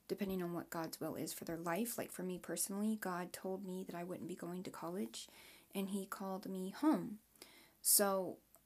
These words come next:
he's basically, he made it clear to me when I was married young in that time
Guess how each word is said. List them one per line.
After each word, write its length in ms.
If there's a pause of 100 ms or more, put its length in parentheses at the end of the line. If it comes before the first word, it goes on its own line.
(120)
he's 520
basically, 800
he 160
made 200
it 100
clear 240
to 60
me 360 (460)
when 520
I 120
was 340
married 380
young 400 (880)
in 200
that 220
time 540